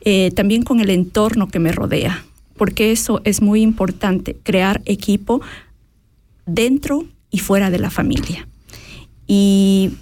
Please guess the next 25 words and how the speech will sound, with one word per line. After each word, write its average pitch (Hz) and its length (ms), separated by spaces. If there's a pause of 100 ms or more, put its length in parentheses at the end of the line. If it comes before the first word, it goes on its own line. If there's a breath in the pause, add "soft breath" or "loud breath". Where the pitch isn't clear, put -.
(160)
por 214 140
qué 269 120
yo 269 120
digo 262 300
que 226 180
es 233 120
muy 233 140
importante 220 600
crear 202 260
equipo? 202 500 (340 loud breath)
Porque 214 240
no 214 100
lo 220 100
puedes 196 360
hacer 165 260
toda 180 280
sola. - 500 (360)
Es - 140
mucho 226 340
peso - 540
para 190 220
ti, 196 280
para 202 240
tus 175 220
hombros, 190 460